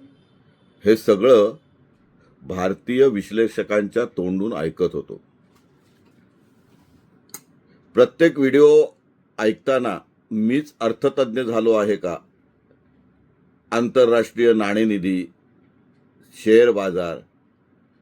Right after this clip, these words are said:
ह्यातला सुद्धा मी तज्ञ झालो आहे का, असं मला वाटू लागलं.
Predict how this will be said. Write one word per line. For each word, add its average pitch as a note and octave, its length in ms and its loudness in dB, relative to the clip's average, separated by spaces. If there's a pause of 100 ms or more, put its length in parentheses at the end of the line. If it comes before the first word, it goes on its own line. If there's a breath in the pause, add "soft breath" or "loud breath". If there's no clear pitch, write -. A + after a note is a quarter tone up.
(160)
ह्यातला A2+ 420 -4
सुद्धा C#3+ 260 -2
मी C#3+ 140 0
तज्ञ A2+ 340 0
झालो A2+ 280 0
आहे G#2 240 0
का, E2+ 240 -6 (480)
असं G#2 220 -6
मला G2 220 -4 (340)
वाटू D2+ 280 -8
लागलं. G1+ 220 -16